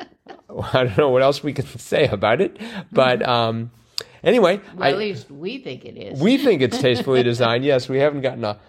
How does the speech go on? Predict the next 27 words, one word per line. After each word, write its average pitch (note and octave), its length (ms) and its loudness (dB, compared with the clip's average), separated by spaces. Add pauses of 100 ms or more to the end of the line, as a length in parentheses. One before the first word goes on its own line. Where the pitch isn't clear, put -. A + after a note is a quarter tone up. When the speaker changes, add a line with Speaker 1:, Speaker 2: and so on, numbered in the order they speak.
(200)
Speaker 1:
we F3+ 100 2
haven't B3+ 180 4
had A3 140 2
anyone E3+ 380 0
say D3 300 0
it's A2+ 180 -4
not A#2+ 440 0
tastefully C3 500 -6
designed. F#2 480 -12 (300)
Speaker 2:
<laughs> G#3+ 100 -14 (260)
Speaker 1:
So, F2+ 640 -6
so G2 200 -6
there G2 160 -2
is B2+ 140 -4
that. E2+ 280 -6 (420)
All G#3 180 4
right, G3 260 2
that D#3 140 2
is D3+ 140 0
it E3 160 0
for E3 340 2
today. D#3 340 2
So B2 480 2 (160)
thanks C3+ 520 0
everyone C3+ 380 2
for C#3+ 120 0
listening. F#3+ 460 2